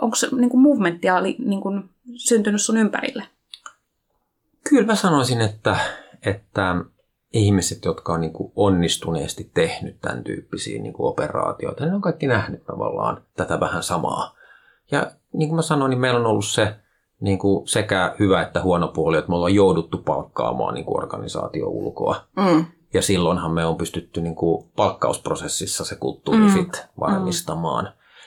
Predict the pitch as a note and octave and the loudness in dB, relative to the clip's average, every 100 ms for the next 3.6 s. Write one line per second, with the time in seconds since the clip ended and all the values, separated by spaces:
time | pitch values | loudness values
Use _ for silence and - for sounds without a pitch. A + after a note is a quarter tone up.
0 | - G2+ G2+ G2+ F#2+ F#2+ F#2+ F#2 F#2+ F#2+ | -2 0 2 4 4 4 4 4 4 4
1 | F#2+ E2+ F#2 E2+ F#2+ F2+ E2 F2 E2+ F2 | 2 0 -2 -2 0 0 0 0 0 0
2 | E2 E2+ D#2 - D#2+ D#2 E2 - D#2+ D#2 | 0 -2 -2 -4 -4 -4 -4 -6 -6 -4
3 | D2 D#2 - D#2+ - D#2 | -4 -6 -8 -8 -4 -6